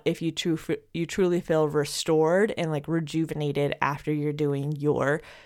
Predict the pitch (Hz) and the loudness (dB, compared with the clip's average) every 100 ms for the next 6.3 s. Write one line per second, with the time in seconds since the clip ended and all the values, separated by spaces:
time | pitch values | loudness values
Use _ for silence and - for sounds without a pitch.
0 | _ - - 170 160 165 156 156 160 143 | _ -12 2 4 4 2 0 0 0 -2
1 | - 156 151 - 175 160 160 147 - - | -2 -2 -2 -4 -2 0 -2 -2 -4 0
2 | 165 160 147 147 139 139 139 - 151 139 | 2 4 2 0 0 0 -2 -2 -2 -2
3 | - - 143 139 147 - - - - 139 | -4 -4 0 0 -2 -6 -20 -18 -6 -4
4 | 147 127 - - 160 151 165 160 - - | -4 -6 -4 -2 -2 -2 0 0 0 -10
5 | _ - 165 170 170 - 170 160 160 170 | _ 2 4 4 2 -2 0 2 2 0
6 | 185 214 233 | 0 0 -2